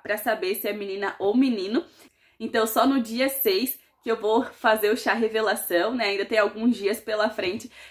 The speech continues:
Então, eu vou gravar tudo pra vocês também, tá, gente? Do chá revelação. Vou tentar fazer um vlog aí desse dia e vou trazer pra vocês também aqui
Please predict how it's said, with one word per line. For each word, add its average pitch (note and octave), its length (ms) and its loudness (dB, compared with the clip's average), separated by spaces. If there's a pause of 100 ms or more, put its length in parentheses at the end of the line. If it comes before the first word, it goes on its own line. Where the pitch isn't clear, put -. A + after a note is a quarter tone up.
Então, A3 300 -2
eu A3 140 2
vou G#3+ 140 0
gravar A#3+ 340 2
tudo B3 240 -4
pra C#4 200 -2
vocês B3+ 360 0
também, A3+ 380 -4
tá, F#3+ 160 -2
gente? G3+ 240 -8
Do G#3 120 -8
chá G3+ 180 0
revelação. G#3+ 640 0
Vou A3+ 100 -2
tentar A#3 280 -2
fazer A#3 260 0
um A#3 100 -2
vlog F#3+ 340 -2
aí G3 120 2
desse A3 300 -2
dia F3 280 -4 (300)
e - 80 -12
vou G#3 160 -2
trazer A#3 340 0
pra A3+ 140 2
vocês A3+ 380 0
também G#3 400 -2
aqui G#3+ 360 -8